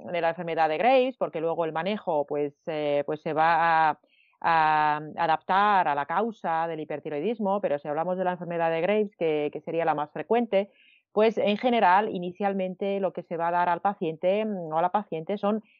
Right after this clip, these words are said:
fármacos que se llaman fármacos antitiroideos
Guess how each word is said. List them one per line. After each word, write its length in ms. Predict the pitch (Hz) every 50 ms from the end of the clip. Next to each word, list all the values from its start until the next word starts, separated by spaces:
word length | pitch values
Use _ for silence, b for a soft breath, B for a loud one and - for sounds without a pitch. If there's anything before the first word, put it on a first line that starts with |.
| b b
fármacos 800 | - - - 233 240 247 240 226 220 220 226 240 269 330 302 -
que 120 | - 170
se 80 | 165 185
llaman 200 | 196 220 233 214
fármacos 400 | - 214 208 226 240 226 269 214 - -
antitiroideos 1160 | - 190 202 220 233 233 214 247 226 220 226 214 220 226 202 175 151 147 139 131 131 131 -